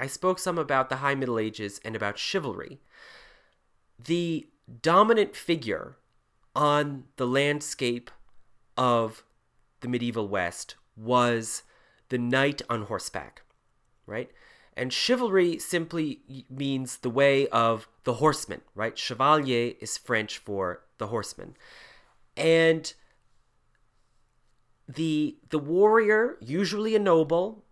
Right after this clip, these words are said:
usually a lower level noble, who was trained in the art of warfare on horseback, was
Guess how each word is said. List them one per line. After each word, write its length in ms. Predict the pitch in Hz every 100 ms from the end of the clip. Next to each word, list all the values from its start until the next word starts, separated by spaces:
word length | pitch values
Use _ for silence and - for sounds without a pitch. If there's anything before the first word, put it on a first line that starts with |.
| -
usually 320 | 131 147 160
a 60 |
lower 280 | 147 151 165
level 220 | 170 165
noble, 500 | 156 135 123 110 104 -
who 140 | 147
was 200 | 139 131
trained 580 | - - 185 185 196 190
in 320 | - 147 147 - -
the 140 | 131 -
art 400 | 135 143 151 151 -
of 140 | 113
warfare 640 | 117 131 147 147 151 147 -
on 140 | 110
horseback, 840 | - - 180 - - 185 175 - - _ _ _ _ _ _
was 840 | - 117 147 147 139 139 139 -